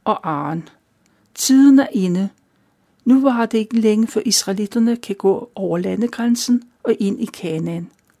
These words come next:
Men Aaron får ikke lov til at komme med. Gud forbereder Moses på, hvad han skal gøre. Derfor tager Moses sin bror Aaron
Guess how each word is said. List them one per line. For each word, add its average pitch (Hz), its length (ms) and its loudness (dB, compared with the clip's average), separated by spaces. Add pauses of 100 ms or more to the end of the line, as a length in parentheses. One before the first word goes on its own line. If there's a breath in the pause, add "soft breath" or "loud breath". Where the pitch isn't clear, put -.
(800 soft breath)
Men 175 260 -4
Aaron 190 460 -2
får - 300 -12
ikke 233 280 2
lov 185 280 0
til - 140 -4
at 190 60 -14
komme 202 320 -4
med. 165 220 -4 (1400 soft breath)
Gud 285 240 0
forbereder 208 840 -2
Moses 226 580 -2
på, 202 360 -2
hvad 214 80 -12
han 226 140 -6
skal - 260 -10
gøre. 147 340 -4 (1200 soft breath)
Derfor 202 280 0
tager 175 220 -4
Moses 202 520 -4
sin 190 260 -4
bror 185 360 -8
Aaron 175 420 -2